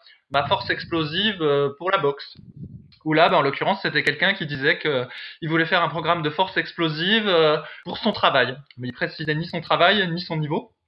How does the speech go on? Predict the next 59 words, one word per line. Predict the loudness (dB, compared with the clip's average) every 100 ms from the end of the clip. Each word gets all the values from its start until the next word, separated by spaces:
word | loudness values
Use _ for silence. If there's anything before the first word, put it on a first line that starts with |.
| _ _ _ _ -20 -18 -16 -4
Et | 0
régulièrement, | 2 4 2 2 2
en | 2
fait, | 0 0
on |
a | -2
des | -2
questions | -4 -4
comme | -2 -2
ça | 2 2
où |
des | 2 0
gens | 2 0
sont | 0 -4 -2 -2
un | 0 0
petit | 0 -6
peu | -4
sportifs, | -2 0 -2 -2 -4 -2
hein, | -4
parce | -6 -14
que | -10
je |
pense | -8 -8
que | -8
quand | -10 -8
on | -10
s'entraîne | -8 -6 -2 -2
que | -4
deux | -4 -2 -4
fois | -2 0
par | 0 -4
semaine, | -4 0 2 0 0
euh, | 2 2 2 -8 -20 -8
pendant | -2 -2 -2
une | -2 2
heure | 2
et | 2
quart | 2 2 0
sur | -6 -6
un | -6
sport, | -4 0 2 2 0
euh, |
donné, | 0 0 2 2 2
euh, | 0 -2 -6 _ _ _
c'est | -6
un | -4
peu | -2
le | 0
minimum, | 2 2 2 0 -4 -12 -14 -10
et | -12
qui | -10 -2
veulent | 2 2 2
faire | 4 4
un | 4 4 2
programme | 0 2 2
de | 0
musculation | -4 -2 2 2 2 -2
spécifique | 0 0 0 -4 -2 -2 -4
pour | -4 0